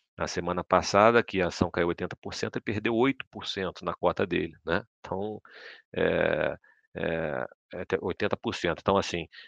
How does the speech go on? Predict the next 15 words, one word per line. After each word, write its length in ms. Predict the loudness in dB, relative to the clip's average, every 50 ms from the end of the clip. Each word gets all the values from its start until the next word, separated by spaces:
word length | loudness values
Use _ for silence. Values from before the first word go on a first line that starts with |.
| -20 _ -10
eh, 80 | -8 -4
você 160 | 0 0 0
imagina, 880 | 4 4 4 4 4 4 4 4 2 2 2 2 4 4 4 2 2 -2 _ 0
eh, 360 | 4 4 6 6 6 4 2 0 -4 _ _ _ _ _ _ _ _ _ -12
um 120 | -12 -12
fundo 360 | -10 -6 -4 -2 0 0 -2
que 120 | -2 -2 -2
estivesse 720 | -2 -2 -4 _ -8 -6 4 10 10 12 12 10 6 -2
diversificado, 1080 | -6 -4 0 0 0 0 -2 -6 -8 -8 -6 -6 -4 2 6 6 8 8 6 2 -2 -18 _ _ _ _ _ -6
eh, 380 | -4 -2 0 -2 -2 -4 -6 -10 _ _ _ _ _ _ _ _ _ _ _ _ -12 -8
eh, 280 | -6 -4 -4 -4 -4 -2
e, 640 | 0 2 2 4 2 2 0 -2 -2 -2 -2 -2 -2
e, 40 | -4
no 100 | -6 -4
caso, 400 | 2 4 6 6 6 4 0 -4